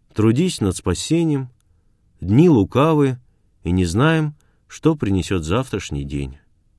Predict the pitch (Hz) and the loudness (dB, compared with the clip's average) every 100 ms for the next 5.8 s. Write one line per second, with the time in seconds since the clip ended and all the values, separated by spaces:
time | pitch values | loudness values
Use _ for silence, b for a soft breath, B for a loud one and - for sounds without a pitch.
0 | _ _ _ _ _ _ _ _ _ _ | _ _ _ _ _ _ _ _ _ _
1 | 92 110 127 - - 147 180 - 113 98 | 0 2 2 0 -2 -2 -2 -6 -4 -2
2 | 82 78 80 73 - _ _ _ _ _ | -2 -4 -8 -12 -14 _ _ _ _ _
3 | _ _ _ - 113 160 120 104 - 101 | _ _ _ -2 2 2 0 -4 0 4
4 | 165 160 160 - - 87 151 151 101 85 | 4 4 0 -2 -4 -2 0 -2 -4 0
5 | 110 151 - 98 85 76 73 | 0 0 0 0 0 -2 -10